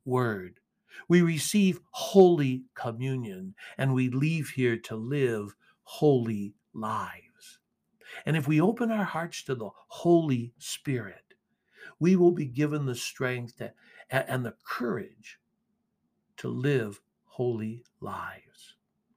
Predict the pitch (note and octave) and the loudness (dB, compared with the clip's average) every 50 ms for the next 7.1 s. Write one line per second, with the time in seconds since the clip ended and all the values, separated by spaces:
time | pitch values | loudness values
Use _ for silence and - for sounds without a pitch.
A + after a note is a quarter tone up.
0 | _ _ _ _ _ _ _ _ _ _ _ _ _ _ _ _ _ _ - G#3+ | _ _ _ _ _ _ _ _ _ _ _ _ _ _ _ _ _ _ 4 6
1 | A3 G3+ C#3+ A2+ F#2+ G2+ G2 F#2 - - - - _ _ _ _ _ _ _ _ | 6 6 6 2 -2 -6 -10 -10 -12 -16 -18 -20 _ _ _ _ _ _ _ _
2 | _ _ _ _ _ _ _ _ _ _ _ _ _ - - B2 - A#2 - - | _ _ _ _ _ _ _ _ _ _ _ _ _ -10 -8 -8 -8 -8 -8 -10
3 | - - - C3 A2+ G#2 D#2+ B1 C#2+ - - - _ _ _ _ _ _ _ _ | -10 -8 -6 -8 -6 -6 -8 -8 -10 -12 -16 -20 _ _ _ _ _ _ _ _
4 | _ _ _ _ _ _ _ _ _ - - A2+ G#2+ A#2+ B2+ - - C3 C3+ D3 | _ _ _ _ _ _ _ _ _ -10 -8 -6 -4 -4 -6 -4 -4 -2 0 0
5 | D3 D3 C#3+ C#3 B2 A#2+ A#2+ A2+ G#2 G2+ G2+ G#2 G#2+ - - _ _ - - A2 | 0 0 -2 -4 -4 -6 -6 -6 -6 -8 -10 -10 -12 -16 -20 _ _ -8 -6 -4
6 | A2+ A2 G#2+ A#2 A2+ A2 A2+ A2 A2 A2+ A#2 G#2 G#2+ G2+ - - - - - - | -4 -2 -2 -4 -4 -4 -4 -4 -4 -4 -6 -6 -8 -10 -10 -12 -16 -20 -20 -20
7 | - - | -20 -20